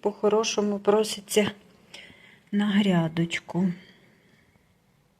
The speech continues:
Ось такий тут повністю закладений підвіконничок. Дуже маленькі підвіконники в мене. А на другому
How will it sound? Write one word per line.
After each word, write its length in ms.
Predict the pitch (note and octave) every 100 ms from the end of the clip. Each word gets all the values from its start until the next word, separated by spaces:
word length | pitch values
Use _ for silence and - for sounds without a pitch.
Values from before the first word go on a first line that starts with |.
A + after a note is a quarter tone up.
| _ _ _ _ _ _ _ - - - - - - _ _ G3+
Ось 120 | -
такий 440 | - F#3+ - E3
тут 240 | D#3+ - -
повністю 540 | F#3 F3+ F3+ - -
закладений 840 | F3 F3+ F3+ E3+ E3+ E3 F3 F3 F3+
підвіконничок. 1080 | F3 D#3+ E3+ F3+ F#3 F3 F3 F3+ - F#3 - - _ -
Дуже 260 | G#3+ G#3
маленькі 520 | G3 F#3+ F#3+ F#3+ F3+
підвіконники 840 | - E3 F3 F3 - E3+ E3+ E3+ F3
в 100 | F3
мене. 400 | F3+ F3+ F3+ F#3+ - _ _ _ _ - - - _ _ _ _ _ _ _ _ _ _ _ -
А 140 | E3 F#3+
на 180 | F#3+
другому 880 | F#3+ A3 G#3+ C4 C4+ C#4 C4+ C4 C4+